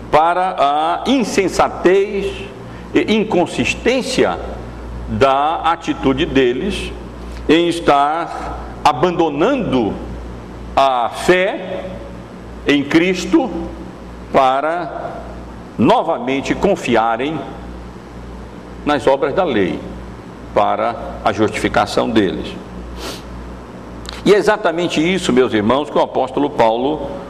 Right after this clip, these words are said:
faz aqui. Ele apela para a própria experiência espiritual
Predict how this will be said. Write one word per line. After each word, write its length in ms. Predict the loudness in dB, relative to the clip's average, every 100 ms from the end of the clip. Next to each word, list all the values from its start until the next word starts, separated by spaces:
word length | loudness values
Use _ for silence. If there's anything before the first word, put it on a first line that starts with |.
| -4
faz 260 | 0 2
aqui. 360 | 0 2 0 0 -4 -10 -12 -14 -14 -14 -14 -14 -8 2
Ele 1120 | 4 4 4 2 4 2 2 4 4 2 0 -6 -12 -12 -14 -14 -16 -16 -14 -14 -14 -16 -16 -16 -14 -16 -16 -16 -16 -14 -14 -4
apela 720 | -2 0 4 6 6 2 0 -2 -6 -8 -10 -12 -14 -14 -14 -14 -14 -10 0
para 480 | 2 4 0 -4 0
a 100 | 0
própria 680 | 0 2 4 4 2 0 0
experiência 1000 | 0 -2 0 2 4 4 4 0 0 0 2
espiritual 1200 | 0 2 0 2 4 4 2 2 0 0 -4 -8